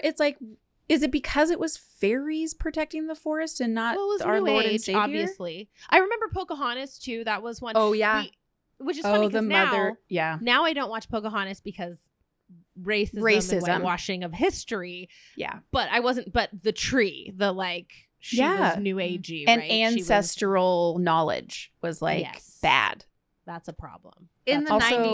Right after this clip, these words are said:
Speaker 3: nineties.
Speaker 2: Not the whole, like, raping, pillaging, killing
Speaker 1: No.
Speaker 2: natives. That wasn't the
Speaker 1: No, that part
Speaker 2: problem.
Speaker 1: was fine.
Speaker 3: Well, that was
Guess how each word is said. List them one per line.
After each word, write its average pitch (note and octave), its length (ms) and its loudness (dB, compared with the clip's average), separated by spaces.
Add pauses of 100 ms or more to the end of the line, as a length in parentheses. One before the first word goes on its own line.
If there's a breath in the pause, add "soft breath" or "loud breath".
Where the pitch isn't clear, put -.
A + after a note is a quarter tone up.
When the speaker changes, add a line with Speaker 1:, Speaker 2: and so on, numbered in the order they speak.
Speaker 3:
nineties. - 0 -
Speaker 2:
Not C#4 240 4
the E4 140 2
whole, C4 440 2
like, G3+ 240 -4
raping, G3+ 560 0
pillaging, G3 720 -2
killing G3 320 -4
Speaker 1:
No. - 20 -2
Speaker 2:
natives. F3+ 520 -4 (100)
That A3+ 340 4
wasn't E3+ 580 -8 (200)
the D#3+ 60 -8
Speaker 1:
No, A3+ 100 2
that A3 80 6
part G#3 100 4
Speaker 2:
problem. A3 160 2
Speaker 1:
was G3+ 140 -2
fine. F3 520 0 (120)
Speaker 3:
Well, C4 420 2
that D#4 160 8
was D#4+ 200 0